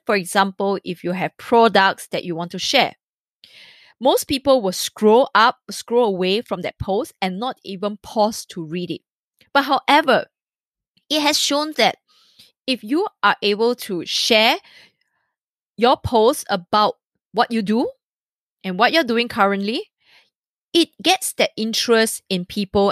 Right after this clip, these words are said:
and people are more willing to take time to listen and read what you have to share. And of course, when they click on the link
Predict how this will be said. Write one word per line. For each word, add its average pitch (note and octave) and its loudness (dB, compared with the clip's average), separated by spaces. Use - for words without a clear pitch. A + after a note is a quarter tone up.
and F#3 -4
people C#4 0
are A#3+ 4
more A3 2
willing G3 -2
to F#3+ -6
take - -2
time G#3+ -2
to D4 -2
listen A3 2
and C#4+ 4
read E4+ 0
what A3 2
you F3 -8
have E3 -8
to G#3+ -6
share. B3+ -2
And G#3+ 2
of G#3 2
course, A#3 2
when G3+ 0
they B3 4
click - -8
on A#3 0
the G3 0
link G3 -6